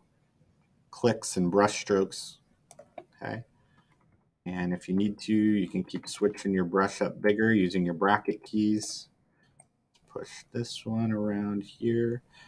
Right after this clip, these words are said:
And you can see what I'm doing, uh, is blending all of these blocky colors that I first created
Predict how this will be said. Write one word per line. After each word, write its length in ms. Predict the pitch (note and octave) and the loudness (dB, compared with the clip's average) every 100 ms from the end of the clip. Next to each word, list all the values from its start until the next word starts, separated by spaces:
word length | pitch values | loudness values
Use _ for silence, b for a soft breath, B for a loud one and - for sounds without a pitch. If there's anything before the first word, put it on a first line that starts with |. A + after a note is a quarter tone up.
| b | b
And 140 | - G#2+ | 2 2
you 60 | |
can 140 | G2+ A#2 | 6 4
see 200 | - D3+ | 6 8
what 120 | D3+ | 10
I'm 120 | B2 | 10
doing, 400 | G2+ G2 D#3+ F#3 - | 10 10 8 4 0
uh, 320 | G2 F#2+ F#2 F#2 | 2 4 4 6
is 200 | G2 F#2 | 6 6
blending 960 | F2+ F2+ F#2+ G#2 A2 A2+ A#2 A#2+ B2+ C3 _ _ _ - | 2 2 4 6 8 8 8 6 2 -4 _ _ _ 0
all 380 | G2 G#2+ A#2 A2+ | 6 8 8 6
of 140 | G#2 | 4
these 240 | G#2 G2 | 4 2
blocky 640 | F2+ F#2+ G2 G#2 A#2+ - F#2+ | 2 4 8 8 8 2 -2
colors 640 | - F2+ F2 F#2 G2+ - - | 0 0 2 0 -2 -8 -6
that 140 | F#2+ F2+ | 0 2
I 140 | F2+ | 2
first 440 | - - A#2+ A#2+ | -2 0 0 0
created 640 | - F#2+ F2+ F2 F2 F2+ A#2 | -4 0 2 2 0 -2 -6